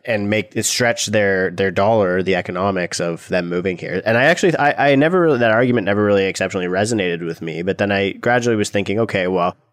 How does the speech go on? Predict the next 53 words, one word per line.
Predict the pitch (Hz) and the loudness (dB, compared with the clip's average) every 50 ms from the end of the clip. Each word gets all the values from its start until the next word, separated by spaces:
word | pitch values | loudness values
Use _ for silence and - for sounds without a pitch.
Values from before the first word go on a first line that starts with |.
| _ _ - | _ _ -2
maybe | 143 147 147 147 143 | 0 2 4 4 4
we'll | 127 123 117 | 4 4 2
see | - - - 107 104 104 104 107 101 104 - _ _ _ _ _ _ - 104 | 2 0 0 2 2 4 4 2 2 -2 -6 _ _ _ _ _ _ -6 -6
a | 110 | -4
policy, | 98 - - 104 101 107 110 104 - - 107 104 101 101 98 95 95 - | -4 -2 0 2 2 2 2 2 0 0 0 2 2 2 2 0 0 -2
policymakers | - - 110 107 104 101 107 101 95 92 - 98 90 - | -2 -2 0 0 0 0 0 -2 -2 -2 -2 -4 -4 -4
try | - - 104 98 95 95 | -4 -2 0 0 0 0
and | 87 82 90 90 90 90 87 85 - | -2 -2 -4 -4 -4 -4 -6 -8 -10
push | - - 98 95 92 - - - - - - - _ _ _ _ _ _ _ _ | -6 -4 -2 -2 -2 -2 -4 -6 -8 -10 -12 -16 _ _ _ _ _ _ _ _
or | - 101 98 95 | -2 -2 0 0
put | - - 127 107 | 0 -2 0 0
a | 104 | 0
floor | - - 101 104 101 104 98 98 | -2 0 0 2 4 4 4 2
in | 95 90 92 90 90 - _ - | 2 0 -2 -6 -8 -12 _ -6
to | 95 | -4
the | 92 87 | -2 -2
housing | 95 101 117 113 101 90 87 | 0 0 0 0 0 -2 -2
market." | 87 87 85 85 - 95 92 - _ _ _ _ _ _ | -2 -4 -4 -4 -4 -4 -6 -6 _ _ _ _ _ _
And | 98 98 98 | -6 -4 -4
it | 85 - | -4 -2
sounds | - - 131 143 147 139 123 98 | -2 0 2 2 2 2 2 2
like | 107 101 95 92 95 90 | 2 2 2 2 0 0
that's | - 98 95 - - | -2 -2 -2 -2 -2
sort | - 104 98 | 0 0 0
of | 92 92 | 0 -2
what | 95 87 | -2 0
they're | 90 90 | 0 -2
doing | 90 92 113 117 107 98 95 95 92 92 90 - | 0 2 2 2 2 2 2 0 -2 -4 -6 -2
with, | 92 95 98 98 - - - - | 0 2 2 2 0 -4 -8 -8
or | - 101 | -6 -4
what | 92 95 101 90 | -2 0 0 0
they're | 87 90 | 0 -2
trying | - - 107 107 107 104 | -2 0 0 0 0 0
to | 98 92 | 0 0
do. | 95 98 107 | 2 2 2
Not, | 127 147 170 - - - | 2 0 0 -2 -2 -2
not | 143 147 156 - | -2 -2 0 0
so | 170 | 0
much | 160 151 - | -2 -2 -2
with | 156 - | -2 -2
the | 139 | 0
monetary | 120 107 101 101 95 107 104 | 2 2 2 2 2 0 0
policy, | 98 - 98 95 95 - 107 | 0 0 0 0 0 0 0
with | 98 101 - | 0 0 0
the | 98 90 | -2 -2
interest | 98 95 - 98 - - | -2 -2 -2 -2 -2 0
rate. | 98 95 95 | 0 0 0
I | 98 | 0
think | 98 - 110 107 - | 0 0 -2 0 0
that | - 104 90 | 0 0 2
we | 101 98 | 2 4
will | 95 98 98 95 | 4 4 4 2
see, | - - 98 95 95 95 95 90 92 | 2 0 0 2 2 2 2 0 -2